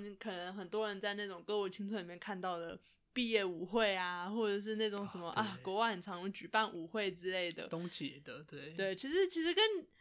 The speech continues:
Speaker 1: 大家想象中的舞会，其实我觉得差了十万八千里。
Speaker 2: 差非常非常多，真的。
Speaker 1: <laughs> 对，而且，而且还有很多其他奇奇怪怪的活动，但反正这一次就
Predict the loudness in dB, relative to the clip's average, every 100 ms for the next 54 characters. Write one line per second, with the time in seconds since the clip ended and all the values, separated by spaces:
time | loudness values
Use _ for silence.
0 | _ _ 8 10 10 8 4 4 4 2
1 | 0 0 0 4 2 2 0 0 0 0
2 | 4 4 4 6 6 6 2 2 4 6
3 | 6 4 0 -6 -4 -2 0 0 -2 2
4 | 2 2 -2 -10 -12 -14 -12 -8 -6 -2
5 | 2 4 4 4 4 4 0 -4 -10 -6
6 | -4 -2 2 2 6 6 4 -2 -18 -20
7 | -20 -20 _ 4 6 10 8 6 2 2
8 | 0 -2 2 2 2 -2 -10 -6 -2 0
9 | 2 0 -2 -6 -6 -4 -4 -2 6 6
10 | 6 4 2 2 4 2 2 -2 0 4
11 | 4 4 2